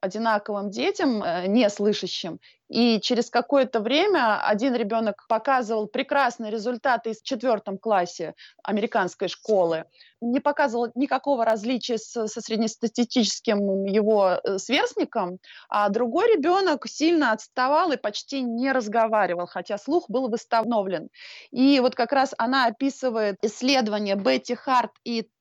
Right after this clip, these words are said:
Тодда Рисли, которое было проведено в девяносто пятом году, которые, ну, очень много времени потратили на то, чтобы понять, почему не работает, э,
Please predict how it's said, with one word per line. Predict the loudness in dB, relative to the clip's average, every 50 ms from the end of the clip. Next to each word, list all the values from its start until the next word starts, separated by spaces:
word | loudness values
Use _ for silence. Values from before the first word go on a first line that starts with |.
| _ _
Тодда | -4 -2 0 0 0 0 0
Рисли, | 2 2 0 0 -2 -4 -4 -4
которое | -2 0 -2 -2 0 -2 -2 -2
было | -2 -2 -2 -2
проведено | -2 -4 -2 -2 -2 0 0 0
в | -2
девяносто | -2 0 0 2 2 2 2 0 -2
пятом | -2 0 0 0 0 0 -2 -6 -4
году, | -2 0 0 0 0 -2 -2 -2 -4 -6 _ -20 -20 -20 -20 -20 -20 -20 -14 _ -2
которые, | -2 0 0 2 2 4 4 4 4 4 2 2 2 2 0 0 0
ну, | 0 0
очень | 0 0 0 2 2
много | 4 4 4 4 2 0
времени | 0 0 0 0 0 -2 -4 -4
потратили | -2 0 0 0 2 2 2 2 2 -2 -4 -6 -6
на | -6 -6 -8
то, | -4 -2 -2 -2
чтобы | -2 -2 -6 -6 -6 -6
понять, | -4 -2 -2 0 0 0 2 2 0 0 -2 -6 -16 -20 -20 -20 -20 _ _ _
почему | -8 -6 -4 -4 -2 0 2 2 4 4 4 4 2 0 -4 _
не | 0 2 2
работает, | 4 4 2 2 0 0 2 2 4 4 2 2 0 0 0 2 0 -2 -4 -4
э, | 0 2 2 2